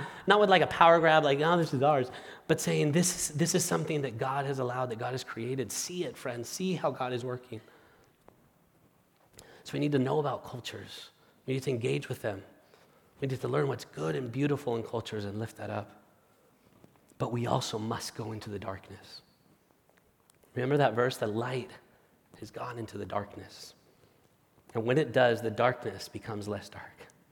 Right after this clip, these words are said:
That's where light becomes more evident. A flashlight now is kinda useful, but when you go into a dark room, one candle can make a difference for the whole room.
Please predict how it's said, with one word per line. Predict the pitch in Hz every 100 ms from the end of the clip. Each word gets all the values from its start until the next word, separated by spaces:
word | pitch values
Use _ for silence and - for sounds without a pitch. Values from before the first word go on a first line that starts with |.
| _ _ _ _ _ _ _ _ _ -
That's | 139 -
where | 151
light | 143 143
becomes | 131 139 120
more | 120
evident. | 127 131 120 113
A |
flashlight | - 143 147 - 143 127
now | 131 143 131
is | 123
kinda | - 160
useful, | 139 127 - 135 127 - - - - _ _ -
but |
when | 127
you | 135
go | 139
into | 143
a | 123
dark | 127 131 -
room, | 131 123 120
one | 127 143
candle | - 127 127 113
can | 117
make | 107 101
a |
difference | 104 110 98 -
for | 107
the |
whole | 101 117
room. | 107 101